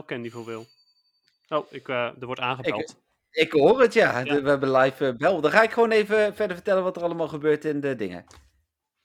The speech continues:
Speaker 2: In de datamine. Even kijken. Eh, wat is hier nog allemaal bijgekomen? Allerlei user interface, face updates. Ook voor de Go Tour, waar Dennis en ik het natuurlijk net over hadden.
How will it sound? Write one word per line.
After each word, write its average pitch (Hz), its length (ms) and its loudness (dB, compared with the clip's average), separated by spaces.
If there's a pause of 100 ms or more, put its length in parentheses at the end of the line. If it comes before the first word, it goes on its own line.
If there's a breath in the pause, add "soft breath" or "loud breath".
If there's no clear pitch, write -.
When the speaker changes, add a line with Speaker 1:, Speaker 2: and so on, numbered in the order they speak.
(440)
Speaker 2:
In 131 120 -10
de 127 80 -6
datamine. 90 540 -8
Even 160 260 -6
kijken. 95 580 -10
Eh, 135 880 -10
wat 131 300 -6
is 117 160 -14
hier 117 140 -12
nog 113 120 -12
allemaal 101 240 -10
bijgekomen? 90 760 -12
Allerlei 107 680 -12
user 180 420 -6
interface, 160 800 -8 (520 soft breath)
face 160 340 -6
updates. 151 600 -4
Ook - 140 -16
voor 117 100 -18
de 110 240 -8
Go 156 240 -4
Tour, 165 220 -6
waar 139 160 -4
Dennis 135 280 -6
en 131 80 -10
ik 127 80 -10
het 127 100 -14
natuurlijk 127 440 -16
net 120 240 -10
over 120 200 -10
hadden. 117 460 -10